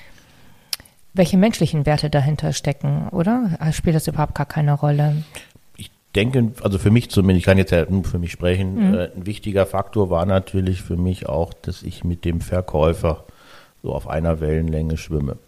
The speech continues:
Speaker 1: Mhm.
Speaker 2: Denn man hat ja eine gewisse Einarbeitungszeit auch zusammen, also zumindest habe ich das so mit ihm vereinbart.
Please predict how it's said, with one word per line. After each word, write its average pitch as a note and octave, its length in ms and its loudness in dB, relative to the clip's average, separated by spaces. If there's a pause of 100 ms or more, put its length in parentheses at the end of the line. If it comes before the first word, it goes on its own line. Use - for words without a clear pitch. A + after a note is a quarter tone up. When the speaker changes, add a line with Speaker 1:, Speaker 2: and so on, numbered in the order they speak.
(100)
Speaker 1:
Mhm. E3 280 0 (100)
Speaker 2:
Denn E2 480 0
man E2+ 300 -2 (200)
hat - 180 -12
ja F#2 60 0
eine F2 100 0
gewisse E2+ 280 -4
Einarbeitungszeit G2+ 1080 -2
auch - 380 -6 (120)
zusammen, F#2+ 440 -2
also D2+ 220 -2 (140)
zumindest D2+ 300 -4
habe E2+ 140 -2
ich - 80 -14
das - 160 -8
so D#2+ 120 -4
mit D#2+ 200 -4
ihm D#2+ 120 -2
vereinbart. F2 640 -4